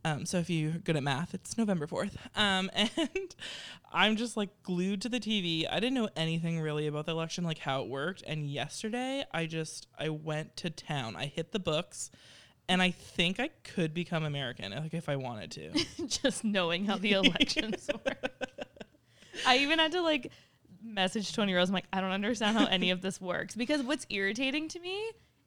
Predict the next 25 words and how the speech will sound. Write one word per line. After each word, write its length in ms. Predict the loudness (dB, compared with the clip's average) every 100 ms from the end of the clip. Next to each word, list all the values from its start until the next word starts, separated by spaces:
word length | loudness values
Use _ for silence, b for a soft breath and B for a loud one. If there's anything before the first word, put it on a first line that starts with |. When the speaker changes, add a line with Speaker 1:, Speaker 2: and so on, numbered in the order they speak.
| -2
Speaker 2:
and, 140 | 2
like, 120 | 4
I'm 140 | 4 2
sure 160 | 0
there's 160 | -2 -2
pros 240 | -2 -2
and 100 | -2
cons 220 | -2 -2
to 60 | 0
both 160 | 0 0
sides, 240 | 0 -2
but, 100 | 0
like, 200 | 0 -2 b b _
you 200 | -8 0
need 180 | 2 2
to 120 | 0
win 240 | 0 2 2
the 240 | 0 -2 -6
electoral 680 | -2 0 0 -6 0 4 6
Speaker 1:
Electoral 400 | 4 4 4 4
Speaker 2:
vote, 240 | 2 0 6
not 300 | 6 6 2
the 60 |
Speaker 1:
college. 60 | -2
Speaker 2:
total. 1080 | -2 -4 2 6 6 6 6 4 2 -6